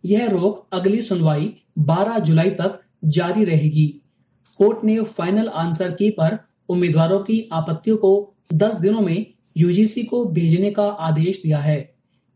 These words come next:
यह आदेश कोर्ट ने सैकड़ों अभ्यर्थियों की ओर से दाखिल इकतीस अलग-अलग याचिकाओं पर एक साथ सुनवाई करते हुए दिया है।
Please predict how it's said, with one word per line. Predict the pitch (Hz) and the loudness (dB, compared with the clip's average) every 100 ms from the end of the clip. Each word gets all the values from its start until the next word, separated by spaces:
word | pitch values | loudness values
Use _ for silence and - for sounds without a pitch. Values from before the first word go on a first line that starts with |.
| 196 | 0
यह | 233 | 2
आदेश | 190 151 156 208 - | 2 0 -2 -2 -6
कोर्ट | - 185 190 | 0 0 2
ने | 185 190 | -4 -4
सैकड़ों | - 170 175 208 220 226 - _ _ - 160 | -4 -4 -4 -2 -2 -2 -10 _ _ -8 -2
अभ्यर्थियों | 156 165 180 226 | 2 2 2 -2
की | 220 208 202 | 0 -2 0
ओर | 175 185 | -2 -2
से | 190 | 0
दाखिल | 170 160 156 156 208 - _ _ _ - | 0 0 0 2 0 -2 _ _ _ 0
इकतीस | 196 220 - 240 233 - 185 | 0 -2 -6 -6 -6 -6 -2
अलग-अलग | 196 208 185 202 196 | 0 2 2 0 0
याचिकाओं | 165 156 156 165 160 208 | 0 2 2 0 0 0
पर | 208 165 220 _ _ - | 0 -2 -4 _ _ 0
एक | 196 220 - | 2 2 -2
साथ | - 185 180 - - | -4 -4 -4 -10 -12
सुनवाई | - 175 165 196 220 | -4 0 2 2 0
करते | 185 160 185 | -2 -2 0
हुए | 175 190 | 0 0
दिया | 156 151 | 2 0
है। | 147 160 160 | 0 -2 -4